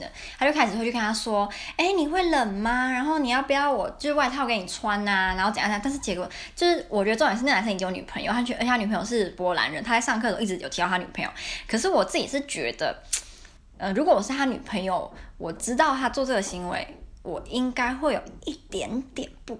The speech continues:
高兴，虽然是我太小心眼嘛，但我就觉得你干嘛要就是特地跑去问他，“啊，你会冷吗？”那我把自己外套给他穿，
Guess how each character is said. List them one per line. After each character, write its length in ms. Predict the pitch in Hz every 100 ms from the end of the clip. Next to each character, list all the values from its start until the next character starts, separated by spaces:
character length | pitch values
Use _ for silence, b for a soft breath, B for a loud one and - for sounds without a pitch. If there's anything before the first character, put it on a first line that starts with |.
| -
高 260 | 208 180
兴， 520 | 202 - - 220 - 214
虽 180 | -
然 240 | 269 233 196
是 500 | 220 262 208 - - - - - -
我 80 | -
太 180 | - 247
小 180 | -
心 240 | - - 190
眼 140 | 190
嘛， 100 | - 240
但 80 |
我 80 | 269
就 60 | 254
觉 140 | 262
得 120 | 165 143 B B B
你 80 | -
干 180 | - 262
嘛 220 | 196 175
要 240 | 208 226 208
就 120 | 226
是 300 | 233 220 185
特 300 | - - 233
地 160 | 233 214
跑 180 | -
去 140 | - 208
问 120 | 220
他 80 | 226
，“啊， 80 | 233
你 100 | 294
会 140 | 262 294
冷 160 | 233 170
吗？” 100 | 185
那 80 |
我 60 | 196
把 80 | 185
自 100 | 233
己 60 |
外 80 | 233
套 120 | 214
给 80 | 165
他 120 | -
穿， 280 | - - -